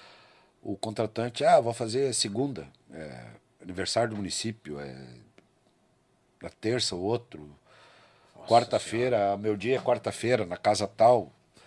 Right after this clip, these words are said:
Speaker 1: lá tava nós. Pau na cartucheira, como disse o
Speaker 2: <laughs>
Speaker 1: Moisés Oliveira.
Speaker 2: <laughs> Pau na cartucheira.
Speaker 1: Pau na cartucheira.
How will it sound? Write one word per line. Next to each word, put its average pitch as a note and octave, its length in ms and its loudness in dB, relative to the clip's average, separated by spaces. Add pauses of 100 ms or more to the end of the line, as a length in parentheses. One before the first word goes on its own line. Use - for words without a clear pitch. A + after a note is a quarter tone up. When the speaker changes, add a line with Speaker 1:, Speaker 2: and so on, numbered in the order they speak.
(720)
Speaker 1:
lá F#2+ 140 4
tava C#3 240 8
nós. - 320 -8 (960)
Pau D#3+ 160 10
na E3 80 8
cartucheira, C3 540 4
como A2+ 120 -4
disse A#2+ 280 0
o G2+ 180 2
Speaker 2:
<laughs> - 0 -
Speaker 1:
Moisés A2 380 4
Oliveira. A2+ 460 4
Speaker 2:
<laughs> - 1900 8
Pau A#3+ 140 8
na A#3+ 120 8
cartucheira. G3+ 400 2
Speaker 1:
Pau A3+ 180 12
na F3 100 6
cartucheira. D3+ 680 6